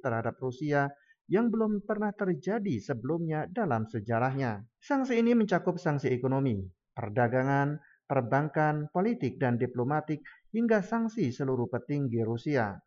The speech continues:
Sanksi ini juga mencakup oligarki dan bahkan larangan penerbangan Rusia ke negara-negara Eropa, serta sanksi yang belum pernah terjadi sebelumnya terhadap media Rusia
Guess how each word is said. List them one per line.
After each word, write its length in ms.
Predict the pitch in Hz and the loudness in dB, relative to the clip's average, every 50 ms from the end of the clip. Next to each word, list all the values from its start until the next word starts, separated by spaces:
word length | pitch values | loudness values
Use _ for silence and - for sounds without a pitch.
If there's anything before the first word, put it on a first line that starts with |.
| _ | _
Sanksi 320 | - - 147 139 131 123 131 | 0 2 2 4 4 4 4
ini 160 | 131 131 131 | 4 4 2
juga 240 | 127 127 123 131 120 | 2 0 0 2 2
mencakup 560 | 120 120 120 - 139 135 139 - 139 - - | 2 2 2 2 0 0 0 0 -2 0 0
oligarki 640 | 139 139 139 135 123 156 156 156 147 151 - 165 165 | 2 2 2 0 0 0 0 0 0 -2 -2 -2 0
dan 240 | 156 156 156 156 | 0 0 0 0
bahkan 400 | 143 170 160 156 - 220 202 165 | 0 0 -2 0 0 0 0 2
larangan 480 | 139 131 127 127 123 127 123 120 117 113 | 2 2 2 2 0 0 0 0 0 0
penerbangan 560 | - 135 131 127 120 113 127 123 127 127 120 | 0 0 0 0 0 0 0 0 0 -2 -2
Rusia 400 | 123 147 151 143 - 160 151 147 | -2 -4 -6 -4 -2 -2 -2 -2
ke 160 | 147 - 214 | -2 -2 -2
negara-negara 720 | 220 214 190 170 147 135 135 131 127 117 123 123 117 110 - | -2 0 0 0 0 2 2 0 0 -2 0 0 0 0 0
Eropa, 460 | - 143 147 - 160 151 151 147 147 - _ _ _ _ _ | 0 -2 -2 0 0 0 0 0 -2 -8 _ _ _ _ _
serta 560 | _ _ - 220 214 214 208 214 208 196 190 185 | _ _ -4 -2 0 0 0 2 2 0 0 0
sanksi 480 | - 220 220 214 202 - - 233 185 | -2 -4 -4 -4 -4 -6 -4 -2 0
yang 160 | 139 117 120 | 0 0 0
belum 240 | 120 120 127 123 120 | 0 0 0 0 0
pernah 240 | 131 123 123 123 123 | 0 0 0 -2 -2
terjadi 480 | - 127 127 123 123 156 151 147 151 147 | -2 -4 -4 -2 0 -2 0 0 -2 -2
sebelumnya 560 | 147 160 147 139 160 196 214 220 185 139 - | -2 -4 -2 0 0 0 2 2 0 0 0
terhadap 400 | - 135 127 123 120 117 110 - | 0 0 0 2 2 2 0 0
media 320 | 131 135 127 127 127 123 | -2 -2 -2 0 0 0
Rusia 480 | 120 139 156 - - 156 156 151 151 | 0 -2 -4 -4 -2 0 0 0 0